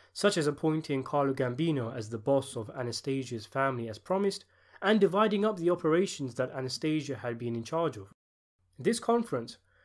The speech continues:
known as the Apalachin meeting, took place in an estate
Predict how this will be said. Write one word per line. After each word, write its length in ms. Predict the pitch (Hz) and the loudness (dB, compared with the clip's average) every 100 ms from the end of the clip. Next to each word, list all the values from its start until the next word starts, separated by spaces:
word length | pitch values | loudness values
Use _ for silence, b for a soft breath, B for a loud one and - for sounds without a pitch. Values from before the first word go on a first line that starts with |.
| b - | b -8
known 240 | 135 143 | -2 0
as 80 | 139 | 0
the 140 | 123 139 | -2 -4
Apalachin 600 | 151 127 147 185 139 117 | -4 0 0 0 -4 -6
meeting, 380 | 110 - 110 107 b b b - | -6 -8 -12 -14 b b b -2
took 200 | 202 196 | 0 2
place 320 | - 220 214 | 4 4 2
in 160 | - 160 | -2 -2
an 120 | 143 | -2
estate 500 | 135 - 185 147 | -4 -2 0 0